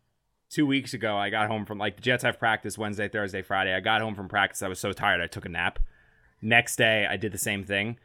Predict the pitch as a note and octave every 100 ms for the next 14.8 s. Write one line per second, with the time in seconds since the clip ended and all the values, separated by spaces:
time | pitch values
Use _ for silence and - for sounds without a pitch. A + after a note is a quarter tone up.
0 | _ - A2 A#2 G#2+ A#2 B2 B2 A#2 A2+
1 | G#2+ G2+ - - B2 A#2+ B2 A#2 A2 G#2+
2 | G#2+ A2+ G2+ F#2+ G2+ G2+ - F#2+ F#2+ A2
3 | B2 - A#2 A2+ B2 F3+ B2+ - A2 -
4 | D#2+ C#2 - - D3+ C#3+ C#3+ C#3+ C#3+ C3
5 | C3+ A2+ G#2 G#2 G2+ F#2 E2+ D#3+ D#3 D3+
6 | D#3 G#3+ G#3 D#3+ B2+ G#2 G#2 - - D3
7 | C#3+ C#3+ G3+ F3 D3+ C#3 F#2+ G#2 C3+ C3
8 | G#2 - C#3 F3+ - F3+ C#3 - A2 G#2+
9 | G#2+ G#2 - - - C3+ B2 G2 G2 A#2+
10 | D3+ D3 B2+ A#2+ A2 G#2+ G2 B2 C3+ C3+
11 | C#3 A#2+ B2 B2 A#2 A2 A#2 A#2+ A#2+ B2+
12 | B2+ B2 A#2+ A#2 G#2+ G#2 A#2 A2 A2 G#2+
13 | G#2+ G2+ G#2+ G#2 F#2+ - G2+ G2 G2 A#2+
14 | A2+ A2 - G#2 G#2+ G2+ G#2 G#2